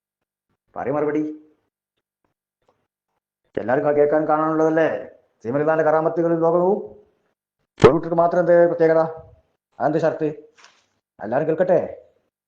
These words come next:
അറിയട്ടെ. ഇപ്പൊ ഒരു നിയമം ഇവിടുന്ന് കിട്ടി. ഇതിനു മുമ്പ് പണ്ഡിതന്മാർ പറഞ്ഞപ്പം എല്ലാ സംഗതിയും എല്ലാവരും എല്ലാവരോടും എപ്പോഴും പറയാനുള്ളതല്ല.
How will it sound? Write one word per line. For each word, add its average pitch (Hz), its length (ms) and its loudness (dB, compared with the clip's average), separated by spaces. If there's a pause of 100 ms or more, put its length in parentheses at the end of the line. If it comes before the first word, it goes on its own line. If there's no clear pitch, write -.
(300)
അറിയട്ടെ. 139 680 -2
ഇപ്പൊ - 420 -10
ഒരു 151 80 0
നിയമം 151 140 -2
ഇവിടുന്ന് 151 200 -2
കിട്ടി. 147 360 -10 (520)
ഇതിനു 120 160 -6
മുമ്പ് 147 160 -4
പണ്ഡിതന്മാർ 156 400 2
പറഞ്ഞപ്പം 156 460 -4 (380)
എല്ലാ 143 200 0
സംഗതിയും 151 440 -2
എല്ലാവരും 147 360 0
എല്ലാവരോടും 151 460 0
എപ്പോഴും 147 260 -6
പറയാനുള്ളതല്ല. 143 680 -2